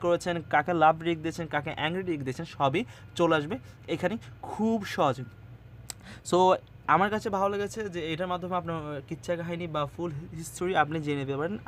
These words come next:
আপনার যে কোনো ক্ষেত্রে কাজে লাগাতে পারেন, কিন্তু কোনো খারাপ কাজে ইউজ করবেন না। তারপর হচ্ছে উপর দুইটি অপশন ক্যাটাগরি আছে, ক্যাটাগরি থেকে আপনি এখানে ট্যাগ, হাইডেন, আহ, ফটো, টাইমলাইন, etcetera, etcetera, যত রকমের ক্যাটাগরি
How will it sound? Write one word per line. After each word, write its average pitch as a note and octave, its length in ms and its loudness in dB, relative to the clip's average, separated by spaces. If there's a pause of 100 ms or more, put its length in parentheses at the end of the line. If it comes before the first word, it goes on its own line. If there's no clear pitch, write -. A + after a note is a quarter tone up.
আপনার C#3 220 -4 (340)
যে A#3+ 80 -4 (100)
কোনো A3 160 -2
ক্ষেত্রে F#3+ 260 -6
কাজে C#3 140 2 (100)
লাগাতে C3 220 0
পারেন, B2 140 -6 (380)
কিন্তু F3 240 -2 (100)
কোনো C#3 200 -6
খারাপ B2+ 200 2
কাজে C#3 160 0
ইউজ D3 180 -2
করবেন B2+ 260 0
না। G#2+ 60 -10 (360)
তারপর E3+ 180 6
হচ্ছে G3 180 2
উপর G3 140 6
দুইটি G3+ 160 2 (100)
অপশন G#3+ 220 0 (100)
ক্যাটাগরি F3 400 6
আছে, F3+ 180 2
ক্যাটাগরি E3+ 360 4 (160)
থেকে F#3+ 260 0 (280)
আপনি D#3 200 -2 (100)
এখানে E3 260 -2 (240)
ট্যাগ, D3+ 320 4 (160)
হাইডেন, C#3+ 400 0
আহ, C#3 340 2
ফটো, D#3 260 -2 (240)
টাইমলাইন, D3+ 580 2
etcetera, C#3+ 300 -6
etcetera, C#3+ 280 -4
যত D3+ 180 -4
রকমের D#3 260 -4
ক্যাটাগরি D#3 300 -2